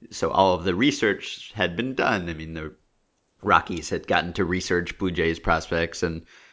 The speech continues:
Blue Jays had gotten to research the Rockies, and there was no last minute, probably,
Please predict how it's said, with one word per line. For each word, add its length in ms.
Blue 140
Jays 240
had 120
gotten 220
to 60
research 400
the 100
Rockies, 560
and 160
there 80
was 160
no 360
last 340
minute, 400
probably, 640